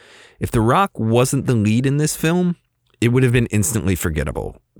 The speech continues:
There's nothing unique that sets it aside from any other C G kaiju film. It's really The Rock's charisma and brand recognition that drew people out to the theaters.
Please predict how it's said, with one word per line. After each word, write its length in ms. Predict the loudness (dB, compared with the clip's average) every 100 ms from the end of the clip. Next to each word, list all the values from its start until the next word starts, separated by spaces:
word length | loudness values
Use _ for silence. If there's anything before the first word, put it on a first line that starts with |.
| _
There's 200 | 2 2
nothing 540 | 4 2 2 2 2 0 0
unique 600 | 2 4 4 4 0 -2
that 220 | -2 0
sets 260 | 0 0 2
it 80 |
aside 380 | 0 2 0 0
from 180 | 0 0 2
any 260 | 2 2
other 420 | 2 0 0 -4 -6 -6
C 320 | -2 0 0
G 480 | 2 0 -2 -6 -4
kaiju 380 | -2 -2 -2 -4
film. 300 | -4 -4 -8 _ -20 -20 -20 -20 _ _ _ _
It's 200 | -4 -2
really 320 | 0 2 4 2
The 120 | 2
Rock's 400 | 2 2 0 -6
charisma 760 | -6 0 2 2 2 4 2 -2 _ _ -2
and 180 | -2
brand 340 | 0 2 2 2
recognition 540 | 0 -2 -2 -2 -2
that 160 | -2 -2
drew 200 | -2 -2
people 280 | -2 -2 -2
out 140 | -4
to 80 | -8
the 100 | -6
theaters. 520 | -8 -8 -12 -14